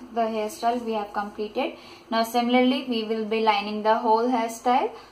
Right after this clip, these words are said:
then the flowers and the face. Okay, after lining the whole picture I'll show you, and after that we'll be making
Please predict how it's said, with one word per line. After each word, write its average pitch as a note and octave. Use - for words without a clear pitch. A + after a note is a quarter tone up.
then A3+
the A#3
flowers A#3+
and G#3
the A3
face. G3
Okay, D#4+
after A#3
lining A#3+
the B3
whole B3
picture B3+
I'll G#3+
show B3
you, C#4
and F4
after A#3
that A#3
we'll A3+
be G#3
making A3